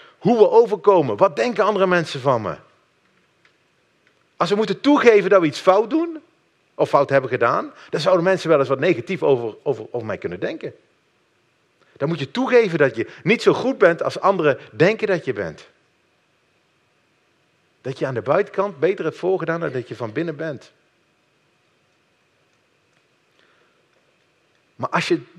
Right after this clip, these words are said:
dat je hoogste prio maakt in het leven. En ik zie heel veel mensen dat doen, hè, met hun digitale apparaatje. De buitenkant zo mooi mogelijk houden.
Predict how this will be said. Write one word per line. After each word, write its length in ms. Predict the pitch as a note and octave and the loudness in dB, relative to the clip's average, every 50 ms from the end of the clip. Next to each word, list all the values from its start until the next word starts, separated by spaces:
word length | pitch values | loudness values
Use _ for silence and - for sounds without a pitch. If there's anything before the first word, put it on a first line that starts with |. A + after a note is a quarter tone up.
| - _ _ _ _ _ | -20 _ _ _ _ _
dat 300 | - A#3 A#3+ B3 - - | 2 2 2 0 -4 -4
je 100 | - F#3 | 2 4
hoogste 300 | F#3 G3 G#3 G3+ - G3 | 4 4 4 2 -2 -6
prio 300 | F3+ - - A3 A3 G3+ | -8 -8 -6 -2 -2 0
maakt 300 | E3+ D3+ C3 A#2+ G#2+ - | 0 0 0 -2 -2 -4
in 80 | A#2 G#2 | -8 -8
het 80 | F#2 | -6
leven. 420 | F2+ G2 F#2 F2+ F2 - - D2 - _ _ | -4 -4 -4 -4 -4 -8 -14 -20 -20 _ _
En 80 | - B2 | -14 -14
ik 100 | B2 - | -12 -10
zie 180 | - F#3 F3+ | -6 -4 0
heel 240 | E3+ G3 A3+ A#3 A3+ | 2 4 6 6 4
veel 100 | G#3 A3 | 4 2
mensen 320 | G#3 G#3+ A3 G#3+ - - | 0 0 0 -2 -4 -4
dat 200 | F#3+ G3+ G3 E3 | -2 -2 -2 -2
doen, 180 | - E4+ E4+ G3 | 0 -2 0 0
hè, 140 | E3+ E3+ G3 | 0 -2 -2
met 180 | G3 F#3+ F#3 | -2 -2 -2
hun 240 | F3+ F3 E3+ D#3 C#3+ | -2 -4 -4 -6 -6
digitale 680 | D3 G3 F3+ F3+ F3+ - - F#3+ F3+ F3+ E3+ E3+ E3 | -8 -8 -6 -8 -6 -4 -2 0 2 2 2 0 0
apparaatje. 640 | - - E3+ E3+ F3+ E3+ D#3+ F3 E3+ E3 D#3 - B2 - - - | 0 -2 -2 -2 0 0 2 2 0 0 -2 -4 -8 -10 -10 -8
De 80 | - E3 | -8 -8
buitenkant 840 | D3 B2+ D3 G3+ G#3+ B3+ C4 - B3+ A3+ - - A3+ A3+ A3 G#3+ - - - - _ _ _ _ _ _ _ _ _ _ _ _ _ _ _ _ _ _ _ _ _ _ _ _ | -4 2 4 4 4 4 2 0 -4 0 4 4 4 4 2 -2 -10 -18 -20 -20 _ _ _ _ _ _ _ _ _ _ _ _ _ _ _ _ _ _ _ _ _ _ _ _
zo 220 | - - - F3+ | -4 0 0 2
mooi 220 | F3 F3+ F#3+ F#3+ | 2 2 2 2
mogelijk 380 | F3+ F3 F3 F3 D#3 D3+ C#3 - | 2 2 2 0 0 -2 -4 -6
houden. 380 | B2+ A#2+ A2+ G#2 G2 F2 E2+ | -2 0 2 2 2 0 -2